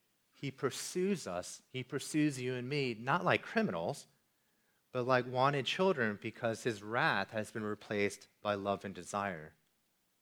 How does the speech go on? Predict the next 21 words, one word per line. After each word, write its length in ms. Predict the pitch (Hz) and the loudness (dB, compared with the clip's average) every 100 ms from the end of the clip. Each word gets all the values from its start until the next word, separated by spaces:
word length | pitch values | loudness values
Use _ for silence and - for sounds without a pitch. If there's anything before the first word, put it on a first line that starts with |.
| _ _ _ _ _ _ _ _ _ - | _ _ _ _ _ _ _ _ _ -6
And 100 | 123 | -4
if 120 | 127 | 2
we 60 | |
were 60 | 127 | 4
united 600 | 123 120 123 143 170 165 | 4 2 4 4 6 2
to 100 | 143 | 0
Jesus, 500 | 117 120 139 - 95 | -2 0 0 -2 -6
just 360 | - 131 135 165 | -2 -2 -2 2
like 200 | 143 127 | 2 2
in 100 | 107 | -6
some 320 | - 143 139 | -4 -4 -2
ways 380 | 127 104 95 - | 2 2 2 0
Lot 240 | 107 131 | 0 0
was 140 | 110 | -4
united 400 | 104 101 104 107 | -6 -2 0 0
to 140 | 104 - | -4 -6
Abraham, 640 | 98 98 92 87 78 78 _ _ _ _ _ _ _ _ | -6 -6 -10 -12 -14 -16 _ _ _ _ _ _ _ _
that 140 | 110 | -4
means 220 | 127 117 - | -2 -4 0
our 240 | 120 131 147 | 4 6 6
lives 580 | 147 123 113 110 107 | 6 6 6 2 -4